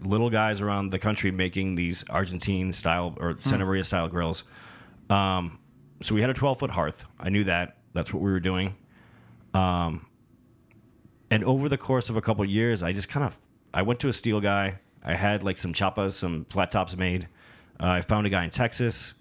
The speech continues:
Speaker 1: and bought, like, the center grills from. And then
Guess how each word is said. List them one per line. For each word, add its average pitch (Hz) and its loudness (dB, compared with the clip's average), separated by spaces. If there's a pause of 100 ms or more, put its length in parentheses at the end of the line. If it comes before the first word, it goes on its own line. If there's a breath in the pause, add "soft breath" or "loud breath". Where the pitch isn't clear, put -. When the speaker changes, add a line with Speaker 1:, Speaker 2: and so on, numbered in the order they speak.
(260)
Speaker 1:
and 90 0
bought, 98 4
like, 92 -2
the 78 -8
center 104 0
grills 110 0
from. 117 0 (880 loud breath)
And 113 4
then 120 2